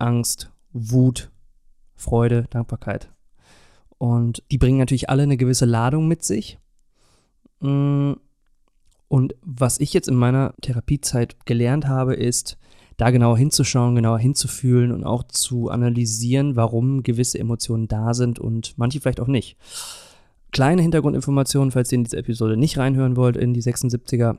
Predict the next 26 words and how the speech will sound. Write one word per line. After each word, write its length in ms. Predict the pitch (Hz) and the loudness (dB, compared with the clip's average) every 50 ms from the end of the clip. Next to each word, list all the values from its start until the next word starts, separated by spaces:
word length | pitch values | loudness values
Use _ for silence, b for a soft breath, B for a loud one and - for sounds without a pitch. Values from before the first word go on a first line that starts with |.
| - | -4
dann, 300 | _ 120 117 120 120 120 - - _ _ | _ 0 2 2 2 0 -2 -6 _ _
mm, 360 | 147 127 127 123 123 123 123 127 - _ _ _ _ _ _ _ _ _ _ _ _ _ - - _ | -2 0 2 2 2 2 0 -2 -6 _ _ _ _ _ _ _ _ _ _ _ _ _ -16 -14 _
es 160 | - - - | -4 -4 0
geht 200 | - 123 123 - | 0 0 2 4
darum, 260 | 117 120 127 135 131 - | 4 4 4 4 2 0
ich 160 | 131 - - | -2 -2 -4
habe 120 | 139 - - | -4 -4 -2
in 180 | - 127 127 123 | -2 0 2 2
meiner 260 | 120 120 117 120 117 | 2 2 2 2 0
frühen 380 | 113 - - - 147 147 156 147 | -2 -4 -2 0 2 2 2 2
Kindheit 400 | - 143 135 135 127 123 - - | 0 2 2 2 2 2 0 -2
ein 100 | 117 120 | -2 -2
traumatisches 560 | - - 123 117 120 117 113 117 - - 117 | 0 0 0 2 2 0 0 -2 -4 -6 -6
Erlebnis 480 | - 110 117 127 151 - - 151 143 - | -6 -2 0 0 0 2 2 0 0 2
oder 160 | 120 113 - | -2 -2 -4
beziehungsweise 540 | - - - 117 - 151 135 135 123 117 113 | -4 -6 -8 -2 0 2 4 4 4 4 4
mehrere 480 | 117 120 127 143 160 151 135 120 123 | 4 6 6 6 4 4 2 0 2
traumatische 600 | - - 120 113 117 117 110 113 - 120 - - 107 | 2 2 2 2 2 0 0 0 0 0 0 0 -2
Erlebnisse 580 | - 117 123 - 131 123 - - 127 117 117 b b b b b b b b b b b b _ | 0 0 2 2 2 2 2 2 0 0 0 b b b b b b b b b b b b _
erleben 520 | 127 120 120 127 127 123 120 117 113 113 | 0 4 6 6 6 6 4 2 2 4
müssen. 460 | 117 139 143 - - 185 240 254 - - - - _ - _ _ _ _ _ _ _ _ _ _ _ _ _ _ _ _ - _ _ _ _ _ _ | 4 4 4 4 2 2 0 -2 -4 -8 -18 -20 _ -20 _ _ _ _ _ _ _ _ _ _ _ _ _ _ _ _ -20 _ _ _ _ _ _
Sag 140 | - 123 120 | -2 0 0
ich 80 | 117 | 2
ganz 160 | - 127 123 | 0 0 0
bewusst 400 | - 135 117 120 120 - - - | 2 0 2 2 0 0 -2 -4
müssen, 560 | 117 113 117 123 135 139 - - 165 170 185 | -4 0 2 2 2 2 2 0 -2 -2 -2